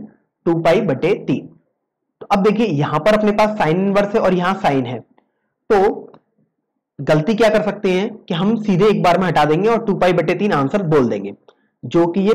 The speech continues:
पूरी तरीके से गलत होगा। क्यों गलत होगा? क्योंकि हम जानते हैं कि sin inverse sin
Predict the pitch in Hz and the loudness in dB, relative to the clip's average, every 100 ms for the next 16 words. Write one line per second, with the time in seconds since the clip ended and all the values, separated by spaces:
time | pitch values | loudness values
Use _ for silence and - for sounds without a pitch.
0 | 220 185 185 196 147 135 139 226 175 127 | 0 0 0 2 2 2 0 0 2 0
1 | 123 - - - _ _ _ - 214 220 | -2 -8 -10 -14 _ _ _ -2 2 4
2 | 226 220 220 214 233 - - _ _ - | 4 2 2 0 0 -6 -20 _ _ -2
3 | 196 226 220 226 202 165 175 208 214 226 | 0 0 0 2 0 0 -2 -2 -2 -2
4 | 156 - 131 - - - 180 165 208 180 | -4 -6 -14 -18 -20 -8 -2 0 2 0
5 | 151 147 180 - 233 - _ _ _ _ | 2 2 0 -4 -8 -8 _ _ _ _
6 | _ _ _ _ _ - 165 175 | _ _ _ _ _ -2 0 0